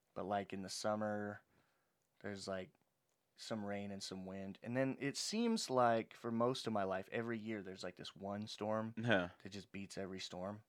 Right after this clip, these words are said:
Speaker 2: Right.
Speaker 1: And it's the storm where I have to call my parents every week and make sure that the,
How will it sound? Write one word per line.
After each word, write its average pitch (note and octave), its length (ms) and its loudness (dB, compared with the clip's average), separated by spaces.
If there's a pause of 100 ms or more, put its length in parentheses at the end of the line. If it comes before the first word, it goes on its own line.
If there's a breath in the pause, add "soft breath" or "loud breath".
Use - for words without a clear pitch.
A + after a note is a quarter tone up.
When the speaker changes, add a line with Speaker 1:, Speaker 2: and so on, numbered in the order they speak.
Speaker 2:
Right. G2 280 12 (240)
Speaker 1:
And G2+ 560 -4 (300)
it's A#2 200 -6
the B2+ 120 -4
storm A2 400 2
where F#2+ 120 2
I F2+ 60 0
have F2+ 140 -4
to F#2 80 -6
call G2+ 160 0
my E2 120 -6
parents D#2+ 480 -6
every D2+ 200 -10
week E2 200 -14
and - 80 -10
make D#2 140 -14
sure F2+ 200 -10
that - 220 -16
the, E2 280 -10